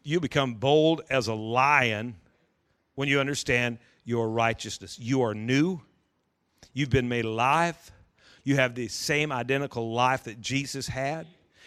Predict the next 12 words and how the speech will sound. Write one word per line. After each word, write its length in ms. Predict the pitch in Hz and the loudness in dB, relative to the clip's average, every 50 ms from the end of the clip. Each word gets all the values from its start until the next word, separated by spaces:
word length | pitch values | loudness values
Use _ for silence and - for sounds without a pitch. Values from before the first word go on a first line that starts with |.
| - - | -6 0
and 160 | - 143 143 | 2 4 4
it's 120 | 139 131 - | 2 0 -2
gonna 240 | 131 135 131 127 117 | -2 -2 -2 -2 -2
do 200 | 107 123 127 120 | -2 -4 -4 -4
for 180 | - - 120 | -4 -6 -6
you 520 | 117 110 117 131 143 147 156 165 170 151 - - - _ _ - | -4 -2 0 2 2 4 4 2 0 -2 -8 -16 -20 _ _ -8
exactly 540 | - 117 107 98 98 135 135 131 - 143 135 | -6 -6 -4 0 2 4 4 4 2 -2 -6
what 200 | 107 120 120 113 | -4 -4 -4 -4
it 200 | 113 107 101 85 | -4 -8 -8 -6
did 240 | 120 123 120 113 104 _ _ _ _ _ _ _ _ _ | -4 -4 -4 -4 -8 _ _ _ _ _ _ _ _ _
for 200 | - - 113 101 | -12 -10 -10 -10
Jesus. 680 | 90 82 104 123 135 147 139 160 170 160 - - - | -8 -6 -4 -2 -2 -2 -2 -4 -6 -8 -10 -14 -16